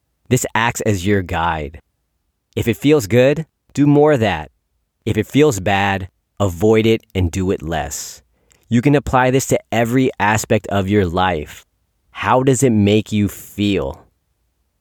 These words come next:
A lot of people don't like contrast because it doesn't feel good, but it's super helpful because it can help you achieve more clarity.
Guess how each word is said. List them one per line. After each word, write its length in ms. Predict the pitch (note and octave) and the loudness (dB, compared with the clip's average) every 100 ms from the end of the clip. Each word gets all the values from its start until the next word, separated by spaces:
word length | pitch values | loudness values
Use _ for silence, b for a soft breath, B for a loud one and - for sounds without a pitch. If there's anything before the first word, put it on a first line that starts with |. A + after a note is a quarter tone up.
| _ | _
A 80 | - | -2
lot 200 | A2 C#3+ | 2 2
of 80 | E3 | 0
people 260 | - E3 C3+ | 0 0 2
don't 260 | C3+ C#3 | 2 2
like 180 | C#3+ C#3 | 2 0
contrast 840 | A#2+ B2+ C#3+ B2 F2+ D#2 - - _ _ _ | 0 2 2 0 0 -2 -8 -16 _ _ _
because 300 | A2+ B2 C3 | -4 0 0
it 220 | A#2 G#2 - | 0 -2 0
doesn't 360 | A2 B2 A#2 | 2 2 -2
feel 280 | - C3+ C3 | 0 2 2
good, 420 | G2 F#2 D#2+ D2 _ _ _ _ | 0 -2 -2 -8 _ _ _ _
but 180 | A#2 A#2 | 0 2
it's 160 | G#2 - | 0 -4
super 460 | - - E3+ D#3+ | -4 0 0 0
helpful 600 | B2+ G2 F2+ - F2+ F#2 - _ _ _ | 0 0 -2 -4 -4 -4 -8 _ _ _
because 240 | A2 C3+ A2+ | -2 0 0
it 100 | - | 2
can 120 | A2+ | 0
help 300 | F2 A2+ C3 | 2 0 0
you 140 | C3 | 0
achieve 360 | A#2 - A#2+ G#2 | 0 0 0 4
more 220 | G#2+ A2 | 4 2
clarity. 680 | - G#2 G#2 G#2 E2+ D#2+ | 0 -2 0 0 -2 -8